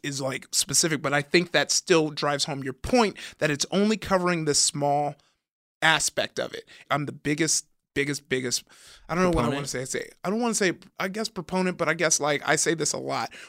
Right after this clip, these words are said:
Speaker 1: where y-, y-, there's truth to that, that media you're controlling. And there was a point where, like, you know, you did have certain folks, you know, um, I don't think I need to say which folks, who would take that character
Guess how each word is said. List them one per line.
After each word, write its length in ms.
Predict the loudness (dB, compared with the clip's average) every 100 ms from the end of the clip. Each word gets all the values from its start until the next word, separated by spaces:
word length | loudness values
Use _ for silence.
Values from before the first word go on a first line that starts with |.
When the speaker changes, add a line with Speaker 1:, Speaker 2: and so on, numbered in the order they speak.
| -6
Speaker 1:
where 140 | -2
y-, 300 | -2 -6 -10 -8
y-, 200 | -8 -10
there's 320 | -2 2 2 2
truth 240 | -4 -6
to 100 | -4
that, 200 | -2 -4 -6 -8
that 140 | -8
media 320 | -6 -6 -6
you're 220 | -6 -10
controlling. 640 | -10 -10 -8 -8 -10 -14 -18 -20 -12 0
And 340 | 2 2 0
there 140 | 0 2
was 260 | 4 4
a 60 | 4
point 280 | -2 -6 0
where, 200 | 2 2
like, 380 | 0 -2 -4 -10
you 100 | -12
know, 120 | -10
you 180 | -8 -10
did 260 | -2 0 2
have 380 | 0 -2 -6 -14 -16 -4
certain 340 | 0 0 0
folks, 560 | -2 2 2 4 0 0
you 120 | -2
know, 340 | -6 -6 -6
um, 500 | -6 -6 -8 -12 -14 -8 -8 -8 0
I 140 | 0
don't 280 | 0 -4 -8 -6
think 120 | -6
I 80 | -6
need 200 | -8 -8
to 140 | -2
say 180 | 0 2
which 320 | 0 0 -2 -2
folks, 420 | -2 -2 -4 -4
who 120 | -4
would 200 | -4 -4
take 280 | -2 -2 -2
that 200 | -4 -6
character 500 | -4 -4 -4 -8 -10